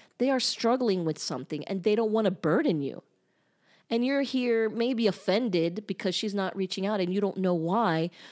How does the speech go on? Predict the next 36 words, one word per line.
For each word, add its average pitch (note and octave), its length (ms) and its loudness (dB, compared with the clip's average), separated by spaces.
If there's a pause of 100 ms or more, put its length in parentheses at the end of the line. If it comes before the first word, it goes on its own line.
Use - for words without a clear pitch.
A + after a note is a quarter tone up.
But G#3 120 2
if G3 160 0
you B3 440 0 (840)
took C4+ 440 2
the A3 220 2
initiative F#3+ 840 0 (420)
and F#3 200 0
sent - 320 0
a A3 80 0
message, F3+ 640 0
"I'm F3+ 160 0
here, G#3+ 520 -2
I'd E3+ 160 -2
love G3+ 260 0
to F3+ 80 -2
chat, G3+ 400 0
I F#3 100 2
miss G3+ 400 -2
you," F#3 280 0 (360)
maybe, A3+ 800 0 (300)
maybe G#3+ 420 0
that's F#3+ 280 -2
what G3 220 -2
she - 160 -2
needs F#3+ 280 -2
to F#3 60 -10
be F#3 120 -2
like, E3 280 -2
"Oh, F3+ 340 2 (960)
I F#3 120 0
can F3 220 -2
reach E3 220 -2
out C#3+ 200 -2
to D#3 80 -8
this - 180 -10
person." - 420 -14